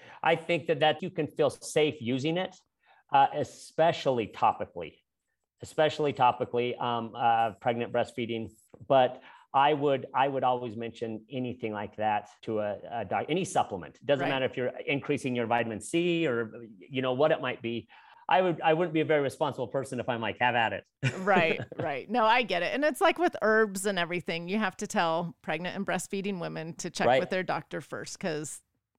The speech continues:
Speaker 2: you never know. Okay, so then also, what about with pets? Can you use silver with pets if they have a wound or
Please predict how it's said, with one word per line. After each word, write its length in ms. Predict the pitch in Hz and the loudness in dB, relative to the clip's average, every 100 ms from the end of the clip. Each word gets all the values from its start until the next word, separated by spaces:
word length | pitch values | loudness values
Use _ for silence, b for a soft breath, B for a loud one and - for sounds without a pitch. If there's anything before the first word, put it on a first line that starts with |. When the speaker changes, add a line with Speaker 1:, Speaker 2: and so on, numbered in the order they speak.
| _ _ _ | _ _ _
Speaker 2:
you 160 | 185 | -6
never 240 | 185 190 196 | -2 0 0
know. 280 | 151 98 - _ _ b b b b b _ _ 254 | -2 -8 -12 _ _ b b b b b _ _ 0
Okay, 280 | 277 233 | 2 2
so 220 | 165 262 254 | 2 2 4
then 300 | 285 277 - _ | 4 2 0 _
also, 460 | 254 311 - 277 240 | 4 4 6 2 2
what 220 | 220 269 | 4 2
about 320 | 381 311 262 | 4 6 4
with 240 | 226 233 - - | 4 -2 -2 -6
pets? 420 | 226 190 - - | 0 0 -2 -8
Can 360 | - 214 202 208 | -2 0 0 0
you 100 | 226 | 0
use 280 | 214 240 | 0 -2
silver 380 | - 247 226 254 | 0 0 2 0
with 220 | 226 214 | 0 -2
pets 300 | - 220 - | 0 0 0
if 100 | 226 | -4
they 140 | 196 220 | -2 2
have 160 | 240 | 2
a 60 | 233 | 2
wound 440 | 220 233 254 269 | 0 0 0 2
or 440 | 240 202 190 196 | 4 4 2 0